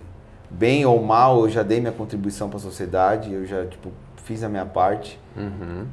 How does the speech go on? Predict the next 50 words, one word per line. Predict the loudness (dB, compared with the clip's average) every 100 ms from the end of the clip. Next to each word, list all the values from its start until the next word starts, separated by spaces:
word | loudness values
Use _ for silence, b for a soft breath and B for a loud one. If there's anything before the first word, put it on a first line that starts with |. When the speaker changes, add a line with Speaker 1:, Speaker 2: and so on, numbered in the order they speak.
| -6
Speaker 1:
E | -4 -2 0 -2
hoje, | 2 2 4
eu, | 2
o, | 2 -2 -2 -16 -10
o | -8
chato | 2 2 4
hoje | 2 0
é |
que | -2 -6
você | -6
não | -4 -4
vê | 0 2 2
motivos | 0 -2 -4 -6 -4 -2
pra | -4
ser | -4 -4
policial | -4 -4 -2 -2
hoje, | -2 -6 -8
né? | -14 -16 b b b b b -20 -20 -20 -14
Então, | -14 -6 -4 -2 -2
acho | -4
que | -6
não, | -6 -4 -6
assim. | -10 -12
Speaker 2:
Você | -6
tá | 0 2
começando | 2 2 2 4
a, | 6 6 4 2 0 -2
a |
ficar, | -4 -2 2 4 2 0 -6 b b b b b b b
a |
se | -2 -2
acostumar | 0 -2 2 6 6 6
a |
não | 2 0
ser | -2
policial? | -2 0 6 8
Já | 6
passou | 2 0 0
aquela | 2 0
crise? | 0 -2 -4
Você | 4
tá |
Speaker 1:
É, | 8 10
Speaker 2:
começando | 8 6
a | 2
ver | 4 4
Speaker 1:
já. | 6 8
Speaker 2:
a | 8
vida | 6 4 0
como, | 0 2 2 0